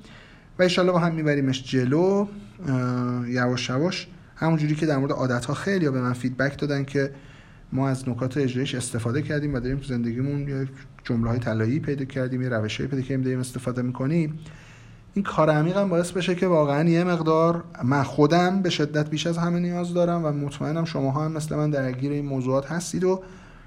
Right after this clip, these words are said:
یه تغییر مسیری انشالله توی روند اجرایی زندگی و کارمون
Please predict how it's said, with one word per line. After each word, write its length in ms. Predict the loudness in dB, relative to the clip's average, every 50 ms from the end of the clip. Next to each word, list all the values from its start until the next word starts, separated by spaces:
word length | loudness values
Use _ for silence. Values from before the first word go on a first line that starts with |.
| -20 -20 -20 -20 -20 -20 -6 -2
یه 80 | 0 2
تغییر 340 | 4 4 4 4 4 4
مسیری 300 | 4 4 2 0 0 -2
انشالله 380 | -2 0 0 0 2 2 2 0
توی 460 | 0 0 2 4 4 4 4 4 2 -2 -6 -10 -16 -20 -20 -20 -20 -20 -8 -2
روند 300 | 0 2 4 4 4 2
اجرایی 500 | 2 0 0 0 0 0 2 2 0 0
زندگی 500 | 0 0 0 0 2 2 2 2 2 2
و 100 | 2 0
کارمون 720 | 0 0 -2 0 0 0 0 0 0 0 -2 -2 -2 -4